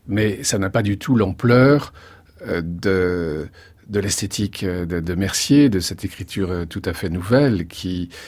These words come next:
qui sera reprise au dix-neuvième siècle d'une, d'une manière un peu en cachette par, par les,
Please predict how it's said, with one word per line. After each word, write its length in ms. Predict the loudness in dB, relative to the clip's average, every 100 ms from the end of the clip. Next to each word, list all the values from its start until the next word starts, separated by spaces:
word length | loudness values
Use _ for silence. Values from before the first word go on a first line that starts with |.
| -20
qui 140 | -10 -8
sera 180 | -4 -6
reprise 480 | -6 -4 0 2
au 60 | 0
dix-neuvième 460 | -4 -6 -6 -4 -4
siècle 520 | 2 2 2 -2 -6
d'une, 400 | -4 -8 -8 -14
d'une 260 | -14 -8
manière 420 | -6 -4 -4 -4 -6
un 80 |
peu 140 | -6 -6
en 80 | -6
cachette 540 | -6 -2 0 0 -4
par, 320 | -8 -6 -6
par 180 | -6 -6
les, 200 | -6 -8